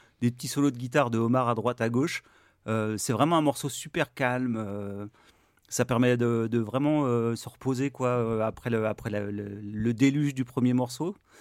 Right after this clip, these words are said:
Et, euh, ouais, c'est un morceau vraiment sympa, je trouve, euh, il, et puis, euh, le chanteur chante vraiment super bien aussi sur ce morceau-là. Je trouve il, il arrive à faire passer quelque chose de vraiment sympa.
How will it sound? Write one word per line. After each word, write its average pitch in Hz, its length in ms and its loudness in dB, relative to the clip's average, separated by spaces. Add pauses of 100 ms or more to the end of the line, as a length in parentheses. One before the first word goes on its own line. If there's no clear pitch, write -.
(240)
Et, 120 240 2
euh, 110 500 0
ouais, 117 240 4
c'est 131 120 -2
un 120 60 4
morceau 123 300 -2
vraiment 139 260 2
sympa, 131 400 0
je 123 100 -8
trouve, 113 260 -6
euh, 98 460 -6 (400)
il, 120 140 0
et 113 180 -2
puis, - 220 -4
euh, 107 360 0
le 117 340 -6
chanteur 117 320 -4
chante 110 180 -4
vraiment 107 260 -4
super - 300 -8
bien 110 140 -4
aussi 107 200 -12
sur 107 160 -14
ce - 80 -18
morceau-là. 107 360 -8
Je 110 80 -12
trouve 107 200 -14
il, 104 340 -10
il 107 100 -6
arrive 107 180 -6
à 104 40 -8
faire - 180 -14
passer - 240 -8
quelque - 180 -12
chose 110 180 -10
de 107 60 -4
vraiment 110 260 -4
sympa. 110 340 -10